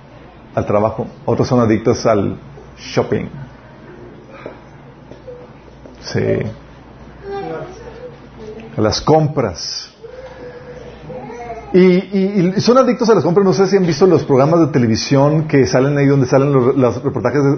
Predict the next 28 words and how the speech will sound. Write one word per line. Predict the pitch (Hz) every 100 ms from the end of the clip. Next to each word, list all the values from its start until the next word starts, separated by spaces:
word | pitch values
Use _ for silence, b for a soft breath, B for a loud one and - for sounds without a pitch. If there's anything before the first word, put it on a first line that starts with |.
| 143
de, | 123 117 113
de, | 113 104 104 -
de, | 117 101 104
son, | - 131 139
hay | 135 143
series | 185 147 165 147
de |
televisión | 131 113 - 123 127
donde | 139 120 101
son | 123
las | 131
personas | 123 123 123
adictas | 110 107 -
a | 120
las | 101
compras. | - 110 - - - B B B B
Y | 135
tienen | 147 214 247
en | 240
su | 165
casa | 165 147 180 - -
lleno | 131 123 135 190 185 190 196 208 -
de | 123 120
cosas | - 147 151 143
sin | - 117
usar | 107 - 117 117 - - - -
nuevas. | 107 98 101 87 - - - - - - - - - - - B B B B
Porque | 147 156 165 165 -